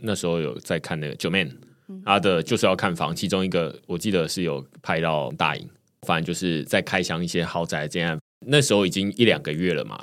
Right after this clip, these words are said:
Speaker 1: 然后所以我们就会去看一些这种豪宅开箱，然后反正买不起，现在也不知道到底在看什么爽的。
Speaker 2: 嗯。
Speaker 1: 我相信大家的资讯来源都差不多，我们会这样子找。那现在最近九妹跑去开箱这个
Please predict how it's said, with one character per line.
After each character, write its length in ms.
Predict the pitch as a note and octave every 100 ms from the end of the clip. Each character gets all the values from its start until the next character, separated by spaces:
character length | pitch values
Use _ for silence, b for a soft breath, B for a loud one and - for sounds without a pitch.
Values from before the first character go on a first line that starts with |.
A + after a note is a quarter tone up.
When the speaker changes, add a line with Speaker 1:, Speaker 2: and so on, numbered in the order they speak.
| F2+
Speaker 1:
然 80 | F2+
后 60 |
所 120 | F2+
以 20 | F#2
我 60 |
们 100 | D#2
就 120 | D2+
会 80 | E2+
去 120 | E2 F2
看 220 | - E2+
一 60 |
些 400 | E2 E2+ D#2 D#2 D2
这 100 | F#2+
种 220 | D#2+ C#2
豪 240 | - - E2+
宅 220 | E2 D#2+
开 200 | - D#2
箱， 220 | D#2 D#2+
然 140 | D2 D2+
后 80 |
反 180 | E2+ D2+
正 100 | E2 E2
买 140 | D2+
不 100 | F2
起， 240 | - C2
现 180 | - G2+
在 80 | G2
也 80 | D#2+
不 120 | F2+
知 20 |
道 100 | E2+
到 140 | E2+ E2+
底 100 | D2+
在 100 | E2
看 180 | F#2+ E2
什 100 | C2
么 80 |
爽 220 | D2+ - G1+
的。 160 | - - B
Speaker 2:
嗯。 60 | B B B
Speaker 1:
我 120 | A2
相 200 | A2+ C3
信 160 | C3+ A#2+
大 120 | A#2
家 60 | A#2
的 80 |
资 160 | G2+ A2
讯 160 | G#2+ G#2
来 140 | F2
源 120 | F#2+
都 100 | F#2+
差 140 | F#2 G2
不 100 | F2+
多， 120 | G2+
我 120 | G2
们 140 | G2+
会 140 | G2+ B2
这 80 | A2
样 160 | G#2+
子 140 | G2+ E2+
找。 320 | - E2 - - _ _ -
那 200 | A2+ G2+
现 160 | -
在 60 | G2+
最 160 | F#2 G#2
近 180 | A2
九 140 | F#2 F2
妹 180 | G2 F#2+
跑 200 | E2+ -
去 160 | F2+ F2+
开 340 | F#2+ F2+ F2+
箱 300 | F2 F2 E2+
这 100 | E2
个 120 | F2+